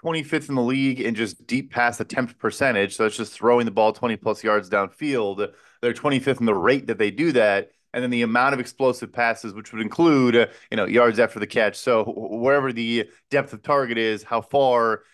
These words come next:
you then go. For us, an explosive pass, I think, is fifteen, not twenty. Um, it's, they're still at twenty-fifth in per-, in percentage of passes that go for fifteen plus yards. So, yeah, no, it's a good point. Like, they, they can do it. They're efficient when they choose to do so,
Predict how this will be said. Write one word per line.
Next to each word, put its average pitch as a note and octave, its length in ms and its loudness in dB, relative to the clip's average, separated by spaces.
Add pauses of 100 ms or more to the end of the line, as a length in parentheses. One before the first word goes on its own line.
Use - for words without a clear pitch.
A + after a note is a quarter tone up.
you A#2 140 -6
then A#2 220 -2
go. D#3 480 2 (180)
For C#3+ 220 0
us, C#3 180 -2
an C3+ 60 -6
explosive B2 420 -6
pass, A#2+ 380 0
I - 20 -8
think, A2 160 -8
is G2+ 80 -10
fifteen, A#2 380 -4
not G#2 180 -2
twenty. G#2 480 0 (240)
Um, G#2+ 500 2
it's, A#2+ 160 -2
they're B2+ 140 2
still A2 200 0
at - 60 -2
twenty-fifth - 640 -2
in G#2+ 120 -12
per-, A2+ 140 -10
in A2+ 220 -2
percentage A#2+ 500 -2
of A#2 200 0
passes A2+ 680 -2 (240)
that A2 180 0
go A#2+ 220 4
for A#2 160 -6
fifteen A2+ 360 -6
plus G2+ 280 -2
yards. F2 340 0
So, D3 320 4 (340)
yeah, G#3+ 180 4
no, E3+ 140 2
it's B2+ 120 -4
a - 20 -12
good D#3+ 140 -4
point. C#3+ 180 0
Like, A2 100 -4
they, C3+ 220 0
they - 20 -6
can D#3 300 -4
do F3 160 0
it. - 140 -4 (100)
They're B2 360 0
efficient C#3+ 420 -6
when C3 100 -2
they A#2+ 140 0
choose C#3 380 -6
to G#2+ 100 -14
do A#2+ 180 -2
so, F3 360 0